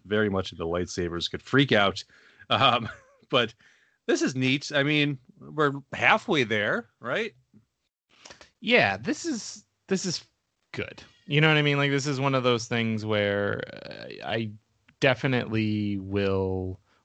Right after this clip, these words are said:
Speaker 2: want one at some point, especially hopefully by the time I go down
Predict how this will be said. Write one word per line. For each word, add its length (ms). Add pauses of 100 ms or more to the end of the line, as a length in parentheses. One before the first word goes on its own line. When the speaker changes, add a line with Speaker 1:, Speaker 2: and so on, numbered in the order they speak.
Speaker 2:
want 360
one 400
at 140
some 300
point, 320
especially 480
hopefully 440
by 200
the 60
time 280
I 100
go 140
down 320